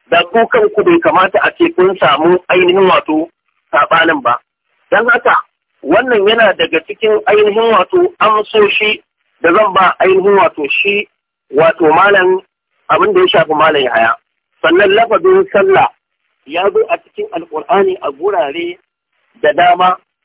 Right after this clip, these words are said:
sannan ya zo da wajen kusan ma'ana ɗaiɗai har guda ainihin wato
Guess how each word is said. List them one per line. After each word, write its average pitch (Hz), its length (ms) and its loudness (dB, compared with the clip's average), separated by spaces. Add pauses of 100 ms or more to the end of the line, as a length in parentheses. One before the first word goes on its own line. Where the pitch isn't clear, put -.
(240)
sannan 160 260 0
ya 190 180 2
zo 190 180 2
da - 140 0
wajen 170 360 0
kusan 190 260 -2
ma'ana 165 480 0
ɗaiɗai 170 240 -4
har 180 240 0
guda 156 380 0
ainihin 170 360 0
wato 311 440 0